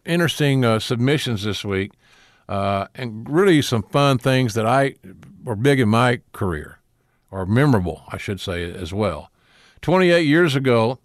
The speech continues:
uh, W C W New Japan presented the W C W New Japan Super Show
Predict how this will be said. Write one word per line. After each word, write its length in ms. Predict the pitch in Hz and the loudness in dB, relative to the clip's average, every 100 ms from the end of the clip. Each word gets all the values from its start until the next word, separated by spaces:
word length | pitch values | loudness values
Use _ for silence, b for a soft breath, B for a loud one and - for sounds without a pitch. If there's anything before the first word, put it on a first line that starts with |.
| _ _ b b b - | _ _ b b b -8
uh, 120 | 101 | -2
W 260 | 123 143 139 | 0 0 0
C 160 | 147 | 0
W 300 | 139 139 135 | 2 2 2
New 120 | 127 | 0
Japan 440 | 131 104 135 139 127 | 0 -4 -2 0 -2
presented 500 | 117 104 139 127 113 | -4 -2 0 0 0
the 180 | 113 107 | -2 0
W 260 | 135 131 | -2 -2
C 120 | - | -4
W 220 | 131 131 117 | -2 0 0
New 240 | 120 135 | 0 -2
Japan 420 | 113 - 131 127 | -2 -4 -2 -2
Super 380 | - 160 160 135 | -2 -4 -4 -6
Show 440 | - 123 117 113 | -2 0 0 0